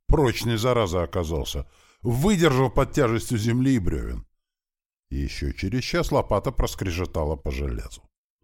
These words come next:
Сижу на краю ямы и смотрю на обычный большой бидон, в который доярки сливают молоко. Как его на себе пёр Кузьмич от деревни?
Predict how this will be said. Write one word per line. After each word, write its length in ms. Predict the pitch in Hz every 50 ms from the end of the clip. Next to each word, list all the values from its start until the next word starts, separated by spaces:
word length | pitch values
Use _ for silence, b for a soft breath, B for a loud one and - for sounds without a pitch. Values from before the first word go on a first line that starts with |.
| _ _ _ _ _ _ _ _ _ _ _ _ _ _ _ _ _ _
Сижу 340 | - - - 160 160 180 185
на 100 | 165 139
краю 380 | - - 98 98 98 107 113 101
ямы 340 | 92 123 151 160 147 117 101
и 40 |
смотрю 400 | - - 113 107 101 95 113 113
на 180 | 92 101 101 95
обычный 460 | 95 92 104 170 175 - - - 139
большой 440 | 92 76 76 73 - - - 101 98
бидон, 540 | 87 71 - - - - - 60 - - - - _ _ _
в 80 | - -
который 360 | - 73 - - 71 73 71
доярки 460 | 64 71 82 85 104 127 - - -
сливают 480 | 78 - - 69 64 67 73 71 67 -
молоко. 540 | 76 71 69 67 62 - - - - - - _ _ _ _ _ _ _ _ _ _ _ _ _ _ _ _ _ _ _ _ _ _
Как 360 | - - 98 92 - - -
его 260 | 67 65 60 60 62
на 140 | 60 64 65
себе 360 | - - - 78 69 90 120
пёр 260 | - - - - - -
Кузьмич 460 | - 78 67 65 78 76 69 - -
от 120 | 65 55
деревни? 520 | 57 69 67 57 57 - - - - -